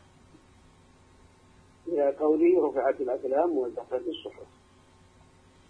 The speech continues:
بعد أن ذكر أن السؤال لله وحده والاستعانة بالله وحده، أخبر أن كل شيء بيده،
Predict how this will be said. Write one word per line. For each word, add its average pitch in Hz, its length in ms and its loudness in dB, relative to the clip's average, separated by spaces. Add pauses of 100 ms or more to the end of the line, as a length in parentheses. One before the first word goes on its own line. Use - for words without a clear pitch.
(840)
بعد 139 200 2
أن 160 180 4
ذكر 165 400 4
أن 143 140 0
السؤال 151 440 4
لله 139 500 4
وحده 127 340 -2 (920)
والاستعانة 139 840 2
بالله 135 420 6
وحده، 151 320 2 (840)
أخبر 147 500 4
أن 156 160 4
كل 156 300 4
شيء 160 320 4
بيده، 160 440 8